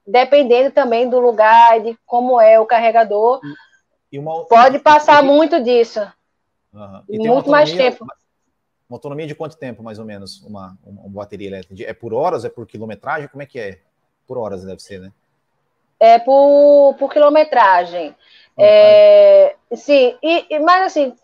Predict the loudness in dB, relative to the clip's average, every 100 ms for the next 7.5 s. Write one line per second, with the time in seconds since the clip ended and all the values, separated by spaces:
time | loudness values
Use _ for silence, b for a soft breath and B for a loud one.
0 | _ -2 -2 -2 0 2 2 0 0 2
1 | 2 0 -4 -2 0 0 B B _ -10
2 | -4 0 0 -2 -4 -6 -4 -2 -2 -2
3 | -4 -2 -2 -4 -6 -2 -2 -4 B B
4 | -14 -4 -2 -2 2 2 2 -6 -8 -4
5 | -2 -2 -2 -2 -2 0 0 0 0 -4
6 | -4 -4 -2 -2 -2 0 0 0 -2 -14
7 | -10 -4 0 0